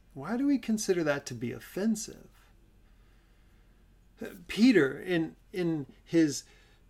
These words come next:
sermon here, to a crowd that has just gathered, i-, in response to the healing of a man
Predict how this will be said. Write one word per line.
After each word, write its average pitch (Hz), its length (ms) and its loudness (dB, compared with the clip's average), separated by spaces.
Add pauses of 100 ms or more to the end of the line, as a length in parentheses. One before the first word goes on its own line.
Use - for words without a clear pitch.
(160)
sermon 180 600 2
here, 117 280 -8
to 180 200 6
a 170 80 6
crowd 220 540 2
that 147 120 2
has 127 180 -4
just 180 340 -8
gathered, 156 600 -4 (420)
i-, 190 40 12
in 220 260 8
response 220 640 6
to 180 100 -4
the 160 100 0
healing 214 520 6
of 156 100 0
a 135 100 2
man 139 680 2